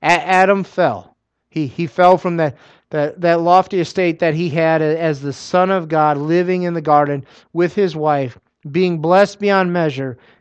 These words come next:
And then, of course, we know the story. The serpent deceives Eve. Eve gives to Adam, and Adam is standing there allowing it all to happen, and he partakes. I've told you many times,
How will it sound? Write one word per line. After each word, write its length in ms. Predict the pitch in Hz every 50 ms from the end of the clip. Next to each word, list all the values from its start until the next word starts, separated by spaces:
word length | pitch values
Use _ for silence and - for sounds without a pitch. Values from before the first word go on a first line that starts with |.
| _
And 140 | 160 151 151
then, 160 | 160 156 156
of 80 | 156 -
course, 260 | - 160 156 - -
we 80 | 160 160
know 180 | 165 165 165
the 100 | 160 160
story. 420 | 151 - - 151 135 135 131 127 127
The 120 | 139 135
serpent 440 | - - 175 170 151 - 175 160 143
deceives 520 | 143 135 - - 160 156 147 143 131 160
Eve. 360 | 180 156 147 156 151 139 135 - - - _ _ -
Eve 260 | 170 170 170 151 143
gives 240 | 160 160 156 - -
to 80 | 170 165
Adam, 400 | 151 143 143 139 143 139 143 127 - _ _ _ _ -
and 160 | 135 139 147
Adam 300 | 156 160 160 160 151 151
is 100 | 147 139
standing 380 | - - 151 147 143 143 135
there 180 | 127 135 135 135
allowing 380 | 135 135 139 143 143 143 135 135
it 80 | 131
all 200 | 135 139 143 147
to 80 | 147 139
happen, 380 | 139 143 131 123 - 131 123
and 140 | 127 131 135
he 140 | 135 139 139
partakes. 720 | 131 - 147 139 123 - 131 113 107 - - - - - _ _ _ _ _ _ _
I've 140 | - 143 -
told 220 | - 190 185 160
you 60 | 160 165
many 240 | 175 175 170 170
times, 480 | 165 - 175 165 160 160 151 147 - -